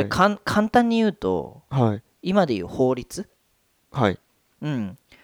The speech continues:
Speaker 1: 法律によって国を治めるっていう、
Speaker 2: はい。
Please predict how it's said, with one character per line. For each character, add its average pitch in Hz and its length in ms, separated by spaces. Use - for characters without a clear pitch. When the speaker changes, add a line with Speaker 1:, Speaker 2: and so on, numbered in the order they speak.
Speaker 1:
法 233 200
律 233 280
に 233 100
よ 233 60
っ 220 40
て 220 140
国 196 300
を 190 140
治 214 140
め 226 160
る 196 80
っ 214 40
て - 240
い 101 120
う、 120 420
Speaker 2:
は 117 300
い。 113 100